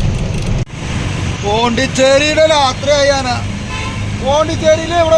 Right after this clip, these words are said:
വന്നിട്ട് മാ-, മറ്റേ വൈൻ ഷോപ്പ് ഉണ്ട്. പക്ഷേ എന്താ പറയാ, നമ്മള് മാഹി വെച്ചൊക്കെ കമ്പയർ ചെയ്യുകയാണെങ്കിൽ മാഹിയിൽ തന്നെ ആ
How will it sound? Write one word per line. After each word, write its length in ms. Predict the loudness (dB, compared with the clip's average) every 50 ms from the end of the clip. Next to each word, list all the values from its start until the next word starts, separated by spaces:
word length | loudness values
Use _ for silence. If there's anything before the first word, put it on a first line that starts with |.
| 4
വന്നിട്ട് 300 | 4 2 -2 -2 2 2 4 4 2 2 0 -2
മാ-, 280 | -2 0 0 0 -2 -2 -4
മറ്റേ 160 | -6 -6 -6 -4 -4
വൈൻ 200 | -4 -4 -4 -6 -4 -4
ഷോപ്പ് 240 | -4 -4 -4 -4 -6
ഉണ്ട്. 220 | -4 -4 0 0 2 2 2
പക്ഷേ 240 | 0 -2 0 -2 -2 -2 -2 -2 -4 -4 -4 -4 -6 -6 -6 -6 -6 -6 -6 -6 -6 -4 -4 -4
എന്താ 160 | -4 -4 -4 -4 -4
പറയാ, 260 | -4 -2 -2 0 0 2 2 0 0 -2 -2 -4 -4
നമ്മള് 220 | -6 -6 -4 -4 -2 0
മാഹി 340 | 0 0 2 2 0 0 0 0 -2
വെച്ചൊക്കെ 260 | -2 -2 0 -2 0 0
കമ്പയർ 260 | -2 -2 0 0 2
ചെയ്യുകയാണെങ്കിൽ 400 | 2 2 0 -2 -4 -4 -2 -2 -2 -2 -2 -4
മാഹിയിൽ 340 | -4 -4 -2 -4 -4 -4 -2 -2
തന്നെ 140 | 0 0 2
ആ 20 | 2